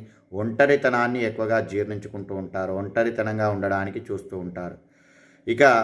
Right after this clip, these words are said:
దృష్టులు, రాశి, నక్షత్రం ఎందుకు ముఖ్యం? వక్రీగ్రహం ఫలితం ఒక్కదానిపై ఆధారపడదు. రాశి బలం ఎంతుంది, నక్షత్రాధిపతి ఎవరు, శుభదృష్టులు ఏమున్నాయి, దశాభుక్తి ఏం నడుస్తున్నది, ఇవి లేకుండా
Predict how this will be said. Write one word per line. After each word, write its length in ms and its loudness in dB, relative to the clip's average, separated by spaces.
దృష్టులు, 520 2
రాశి, 560 0
నక్షత్రం 580 -4
ఎందుకు 340 -2
ముఖ్యం? 420 -2
వక్రీగ్రహం 680 4
ఫలితం 420 2
ఒక్కదానిపై 720 0
ఆధారపడదు. 680 0
రాశి 480 0
బలం 360 2
ఎంతుంది, 480 -2
నక్షత్రాధిపతి 1000 2
ఎవరు, 340 2
శుభదృష్టులు 680 2
ఏమున్నాయి, 640 2
దశాభుక్తి 800 2
ఏం 200 2
నడుస్తున్నది, 680 -4
ఇవి 240 -2
లేకుండా 560 4